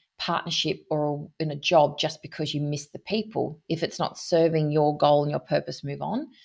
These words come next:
Um, but very, I was very trusting, too trusting early on, and it backfired in many ways. So now it's being very cautious, very, um, observant,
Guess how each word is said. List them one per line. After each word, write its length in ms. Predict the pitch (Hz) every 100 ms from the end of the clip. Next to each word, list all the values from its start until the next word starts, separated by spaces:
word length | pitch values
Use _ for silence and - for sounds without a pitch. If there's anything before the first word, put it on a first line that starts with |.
| _ - - _
Um, 220 | 151 151 151
but 140 | 170 156
very, 260 | 185 180 180
I 60 |
was 160 | 175 175
very 220 | 160 156
trusting, 560 | 151 156 - 185 208 208
too 160 | -
trusting 500 | 196 185 175 - 214
early 260 | 180 180 180
on, 300 | 185 240 254 - _ _ -
and 240 | 156 151
it 120 | 143
backfired 600 | - 156 - 151 147 143 -
in 140 | 147
many 200 | 151 147
ways. 440 | 139 143 196 254 -
So 80 | 160
now 220 | 165 160
it's 120 | 160
being 200 | 156 151
very 220 | 160 151
cautious, 600 | 151 - 151 - 160 156
very, 460 | - 160 160 156 156 - - _ _ _
um, 260 | 156 147 -
observant, 840 | - - 147 139 151 151 233 381